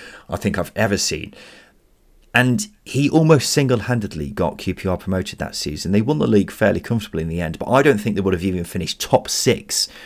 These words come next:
without him. There's not been a season like it, and that's why Adel Taarabt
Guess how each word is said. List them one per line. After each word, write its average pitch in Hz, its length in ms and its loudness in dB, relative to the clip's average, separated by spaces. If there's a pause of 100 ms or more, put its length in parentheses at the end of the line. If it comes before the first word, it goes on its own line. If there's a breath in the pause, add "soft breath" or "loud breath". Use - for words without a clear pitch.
(120 loud breath)
without 92 500 -2
him. - 140 -8 (280 loud breath)
There's 101 200 6
not 147 320 2
been 78 340 2 (400 soft breath)
a 87 80 2
season 87 840 -2 (120)
like 90 520 -2
it, - 320 -12
and 92 220 0
that's - 240 -2
why 85 220 -2
Adel 80 260 -4
Taarabt - 480 -8